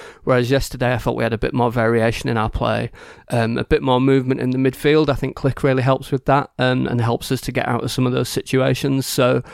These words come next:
I felt over-, overall we were able to kinda crack the puzzle within the first fifteen minutes of each half and, and, and, and stay beyond their press. And obviously once it opened up, they were kind of pressing higher, but without any great deal of intensity, which may,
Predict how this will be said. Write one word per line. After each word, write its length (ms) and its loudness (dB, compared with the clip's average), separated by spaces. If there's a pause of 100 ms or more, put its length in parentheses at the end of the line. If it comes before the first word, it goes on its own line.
(220)
I 60 0
felt 260 2
over-, 340 4
overall 520 4
we 100 0
were 160 2
able 200 0
to 120 -8
kinda 220 -2
crack 320 -6
the 80 -8
puzzle 340 0
within 380 -2 (360)
the 80 -2
first 300 0
fifteen 420 -4
minutes 260 -4
of 80 0
each 160 -4
half 420 -2
and, 320 -8
and, 340 -8 (100)
and, 360 -8 (120)
and 160 -6
stay 280 0
beyond 240 -2
their 100 -2
press. 240 0
And 100 2
obviously 320 0
once 200 -2
it 80 0
opened 400 0
up, 320 2 (300)
they 280 2
were 120 2
kind 340 0
of 120 -6
pressing 360 0
higher, 500 0 (360)
but 180 -2
without 240 0
any 140 -2
great 300 0
deal 180 0
of 80 -2
intensity, 640 -2
which 180 0
may, 140 0